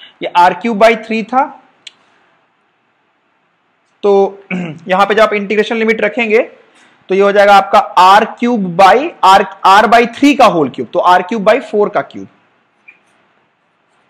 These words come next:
into three। और यहां से अब देखिए, ये क्या बचेगा?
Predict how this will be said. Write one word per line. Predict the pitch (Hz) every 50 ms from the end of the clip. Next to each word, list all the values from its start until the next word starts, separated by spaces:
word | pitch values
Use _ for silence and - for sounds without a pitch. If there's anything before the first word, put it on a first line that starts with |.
| _ _ 170
into | 165 170 160 175 170 147 - -
three। | - 113 107 _ _ _ _ _ _ _ _ _ _ _ _ _ _ _ - - - _ _ _ _ _ _ _ _ _ _ _ _ _ _
और | - 180 180 180
यहां | 185 180 170 202 208
से | 208 208 - 233 240 262 - - _ _ _ _ _ _ _ _ _ _ _ _ _ _ _ _ _ _ _ _ _ _ _ _ _ _ _ _ _ - - - _ _ _ _ _ _ _ _ _ _ _ _ _ _ _ _ _ _ _ _ _ _ _ _ _ _ _
अब | 165 156 151
देखिए, | 165 170 170 170 - 214 240 240 - - _ _ _ _ _ _ _ _ _ _ _ _ _ _ _ _ _ _ _ _ _ _ _ _ _ _ _ -
ये | 170
क्या | 165 - 190 190
बचेगा? | 185 196 196 - 202 202 226 262 294 - -